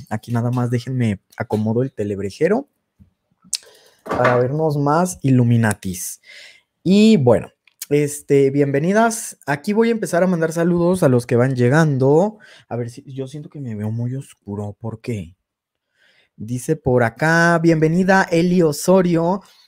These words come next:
Lorenita, mi moderadora, se les quiere mucho. Gracias a todas las personas que tienen la moderación aquí en este canal. Dice Corina, me, ay, me siento que me veo muy oscuro, oigan. ¿Por qué será?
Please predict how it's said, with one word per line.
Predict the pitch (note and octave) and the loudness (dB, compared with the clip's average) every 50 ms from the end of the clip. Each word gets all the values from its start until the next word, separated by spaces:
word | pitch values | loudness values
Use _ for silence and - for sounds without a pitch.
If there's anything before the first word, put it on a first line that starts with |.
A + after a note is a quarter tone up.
| _ _ | _ _
Lorenita, | - C3+ C3 C3+ C#3+ D3+ D3 D3 D3+ F3 F#3 F#3 F3+ E3 E3 F3 F#3+ F3+ _ _ _ _ _ _ _ _ _ | -8 -4 -2 0 0 0 -2 -2 -2 -4 -4 -2 0 0 0 0 -2 -4 _ _ _ _ _ _ _ _ _
mi | - D3+ D#3 | -10 -8 -4
moderadora, | E3 D#3 D#3 D#3 D3+ D3+ D3 C#3+ E3 F3+ F#3 F#3 F#3 F#3+ F#3 | -4 -2 0 0 0 0 0 2 4 4 4 4 2 0 0
se | F#3 - D3+ | -2 -4 -4
les | C#3+ C#3 - | -6 -6 -6
quiere | - D#3+ E3+ F3+ | -6 -4 -2 -2
mucho. | F#3 F#3 F3+ F#3 F#3 | -2 -2 -2 -2 0
Gracias | F3+ F3+ F3+ F#3+ G#3 - | 0 0 0 -2 -4 -6
a | G3+ - | -6 -4
todas | - E3+ E3 F3+ | -2 -2 0 0
las | F#3+ F3+ | -2 -4
personas | F#3 D#3 C3+ D3 D3+ E3 - | -4 -8 -8 -8 -8 -8 -10
que | - C#3+ | -10 -8
tienen | - C#3 C#3+ D3+ D3+ | -6 -4 -4 -2 -2
la | D3 | -2
moderación | C3 B2+ B2 A#2+ B2 A#2 A#2 A2+ - C3+ C#3 | -2 -2 -2 -2 -2 -2 -2 -4 -4 -4 -4
aquí | C#3 C3+ - | -4 -4 -4
en | C#3 C3+ | -4 -4
este | C3 B2 - C3+ | -4 -6 -6 -8
canal. | - A#2+ A2+ A#2+ C#3 D#3+ F#3 G#3+ A3+ A3 - | -6 -4 -4 -2 0 2 2 2 0 -2 -4
Dice | C3+ C#3 D#3 F3 F3 - - F3+ F3 F3+ F3+ F3+ | -8 -6 -6 -6 -6 -4 -2 0 0 0 -2 -2
Corina, | - C3 B2+ C3 D3 D3+ D3 C#3+ D3 D#3 D#3+ | 0 0 0 0 0 -2 0 0 0 -2 -2
me, | - B2 A#2 | -4 -4 -6
ay, | A#2+ C3+ C3+ C3 | -6 -6 -8 -8
me | C3+ C3 A#2+ | -8 -8 -10
siento | - - A#2+ - - | -10 -12 -14 -14 -12
que | - | -12
me | E3+ D#3 A#2 A2 | -8 -8 -6 -6
veo | G#2+ A#2+ | -6 -8
muy | C3 C3+ C#3 C#3 D3 | -8 -8 -8 -8 -8
oscuro, | D#3 - - - A#2+ A#2 A#2+ A#2 | -10 -12 -12 -10 -10 -6 -4 -4
oigan. | A#2 A2+ A2+ A2+ A#2 - _ _ _ _ _ _ _ _ _ _ _ _ _ _ _ _ _ | -4 -2 -4 -6 -6 -8 _ _ _ _ _ _ _ _ _ _ _ _ _ _ _ _ _
¿Por | - G2 - | -20 -20 -18
qué | - G2+ | -18 -18
será? | - - C3+ A#2+ G2+ F#2 F#2 | -14 -12 -12 -12 -12 -12 -16